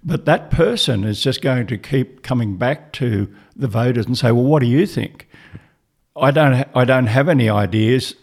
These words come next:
You give me the ideas." And a lot of people say, "Listen, we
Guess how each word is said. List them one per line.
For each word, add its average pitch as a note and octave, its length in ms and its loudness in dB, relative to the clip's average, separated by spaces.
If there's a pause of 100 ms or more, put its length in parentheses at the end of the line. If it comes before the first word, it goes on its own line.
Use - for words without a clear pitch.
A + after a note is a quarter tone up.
(600)
You C#3 220 2
give C#3 240 0
me A#2+ 100 0
the A2 180 -2
ideas." A2 520 -4
And A2+ 80 -4
a B2 40 -4
lot F3+ 120 -4
of D#3 80 -12
people C3+ 220 -4
say, A#2+ 280 -2 (640)
"Listen, B2+ 440 -6 (140)
we D#3 360 -4